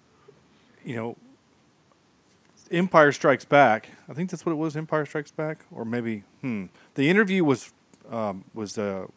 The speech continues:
was the, in preparation for The Phantom Menace. Uh, that the interview that I, the clip that I played for beginning was for promotion for The Phantom Menace, and that was, that's what I'm trying to remember.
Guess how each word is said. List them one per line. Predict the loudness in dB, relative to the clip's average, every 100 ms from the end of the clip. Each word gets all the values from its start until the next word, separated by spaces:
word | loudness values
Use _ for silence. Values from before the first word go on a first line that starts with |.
| _ -20
was | -20
the, | -18 -18
in | -20
preparation | -4 -4 -2 0 0 -2 -8
for | -12 -4 0 0 -2 -6 _ _ _ _ _
The | -8
Phantom | -2 0 0
Menace. | -4 -8 -14 -18 _ _ _ _ _ _ _ _ _ -20 -12
Uh, | -10
that | -8 -6
the | -2
interview | 0 0 0
that | 0
I, | -2 -4
the | -8
clip | -4 -6 -4
that | -6
I |
played | -4 -6 -6
for | -8
beginning | -10 -8 -6 -6
was | -10 -12
for | -8 -6 -6 -10 _ _ _ _ _ _ _ _ _
promotion | -4 0 0 0 -10
for | -12
The | -12
Phantom | -10 -8 -8
Menace, | -10 -12 -16 -12
and | -8
that | -8 -6
was, | -8 -10 -14 _ _ _ _ _
that's | -6 -4
what | -4
I'm |
trying | 0 2
to | 2
remember. | 0 0 -2